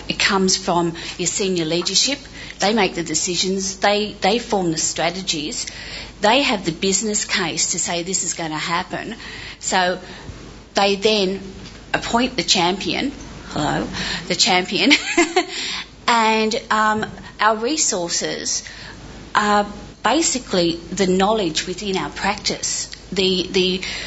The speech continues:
the experts that we have in each of our teams. And, um, then, of course, we had problems because our res-, the resources, um, we had to develop a lot of them. We used a lot of framework stuff.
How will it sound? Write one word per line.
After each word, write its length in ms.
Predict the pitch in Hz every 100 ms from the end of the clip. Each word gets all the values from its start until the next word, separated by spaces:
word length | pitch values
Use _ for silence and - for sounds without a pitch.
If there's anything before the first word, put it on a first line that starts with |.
| - -
the 300 | 202 185 - -
experts 640 | 247 - - 202 170 -
that 100 | 220
we 100 | 180
have 480 | 180 190 196 185 156
in 260 | 156 180 -
each 200 | 180 -
of 100 | 170
our 140 | 151
teams. 720 | 151 - 214 175 - - - - - - - -
And, 400 | 190 185 185 185
um, 420 | 185 180 175 180 - - - - - - -
then, 460 | 175 196 180 185
of 100 | 185
course, 420 | - 208 190 - - - -
we 100 | 180
had 220 | 175 165
problems 640 | 185 165 175 240 254 -
because 580 | - 160 - 170 165 160
our 140 | 156
res-, 240 | 160 165 -
the 160 | 185
resources, 840 | 160 160 175 180 170 160 160 156 - - - - -
um, 280 | 165 160 151
we 80 |
had 160 | 170 170
to 100 | 165
develop 380 | 156 175 202 220
a 40 |
lot 200 | 208 208
of 100 | 214
them. 220 | 247 285 302 - - - -
We 80 | 185
used 380 | 180 180 175 -
a 20 |
lot 160 | 160 160
of 80 | -
framework 640 | - 196 226 220 214 214
stuff. 560 | - - 214 226 -